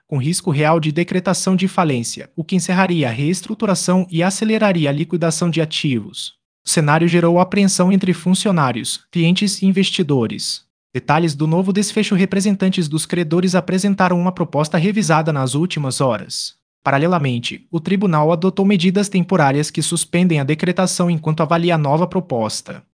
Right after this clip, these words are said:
Autoridades consultadas destacam que o ato ainda depende de confirmação formal e do cumprimento de requisitos processuais. Impacto e próximos passos: se confirmado,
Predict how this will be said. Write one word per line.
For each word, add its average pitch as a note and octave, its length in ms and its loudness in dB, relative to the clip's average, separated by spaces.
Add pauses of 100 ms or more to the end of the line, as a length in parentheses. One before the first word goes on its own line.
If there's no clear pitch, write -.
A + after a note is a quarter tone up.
(140)
Autoridades C#3+ 720 -2
consultadas E3 680 -4
destacam F3+ 560 -4
que F3+ 100 -8
o C#3 120 -2
ato E3+ 260 0
ainda F#3+ 260 -2
depende D#3 500 -4
de E3 140 -4
confirmação G3 680 -4
formal E3+ 460 0
e F#3 80 -4
do F#3 100 -2
cumprimento F#3+ 640 -2
de C#3 80 -4
requisitos D#3+ 560 -4
processuais. C#3+ 960 -6 (340)
Impacto E3+ 640 0
e C#3+ 60 -14
próximos E3 520 -2
passos: D#3 440 -2
se G#3 100 -4
confirmado, F3 720 -2